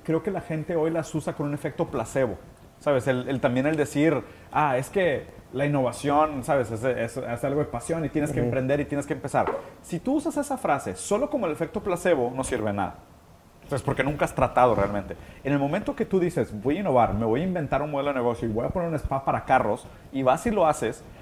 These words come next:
Speaker 1: o sea, ahí te estás construyendo tú tu red de seguridad, porque estás, estás asumiendo toda la realidad y, y entendiendo todas las variables y poniendo todas las piezas en juego y haciendo que esto se tangibilice. Y siento que ho-, hoy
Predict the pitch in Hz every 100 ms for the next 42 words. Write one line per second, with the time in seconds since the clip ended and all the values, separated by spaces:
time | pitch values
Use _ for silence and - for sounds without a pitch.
0 | - 120 104 107 131 143 190 180 - 190
1 | 143 127 151 160 131 143 120 123 123 107
2 | 101 151 262 - 113 117 123 123 - 120
3 | 123 113 147 165 147 147 143 143 143 123
4 | 117 135 143 160 170 170 135 117 113 113
5 | 104 113 113 120 113 117 160 202 170 147
6 | 147 - 120 117 120 107 - 117 120 160
7 | 202 196 170 170 - - 127 113 - 139
8 | 139 127 - 120 123 113 113 127 202 -
9 | - - - 139 170 196 220 - - 143
10 | 135 135 214